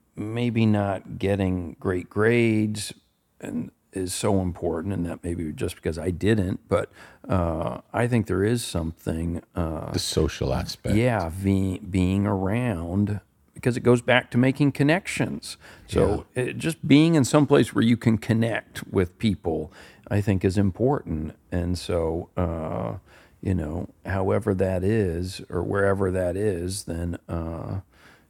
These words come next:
Speaker 1: you know, I think that's kind of, uh, that's kind of good.
Speaker 2: Did you have a lot of friends at school, or was it more like one or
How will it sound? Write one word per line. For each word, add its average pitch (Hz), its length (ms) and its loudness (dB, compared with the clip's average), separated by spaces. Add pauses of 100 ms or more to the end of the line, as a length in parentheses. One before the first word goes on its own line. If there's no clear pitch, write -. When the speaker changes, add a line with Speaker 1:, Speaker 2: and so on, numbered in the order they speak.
Speaker 1:
you 104 140 -2
know, 90 440 -6 (360)
I 90 100 -4
think 101 260 -6
that's - 340 -6
kind 85 320 -6
of, 104 500 -8 (180)
uh, 92 520 -6 (1120)
that's 87 240 -4
kind 92 180 -4
of 107 80 -8
good. 101 540 -4 (240)
Speaker 2:
Did 87 180 2
you 90 60 4
have 95 160 4
a 95 40 2
lot 80 240 -2
of 85 80 -6
friends 85 360 0
at 80 60 -6
school, 87 600 0
or 87 80 -4
was 78 180 -4
it - 120 -8
more 82 200 0
like 76 280 -2
one 78 320 -2
or 76 100 0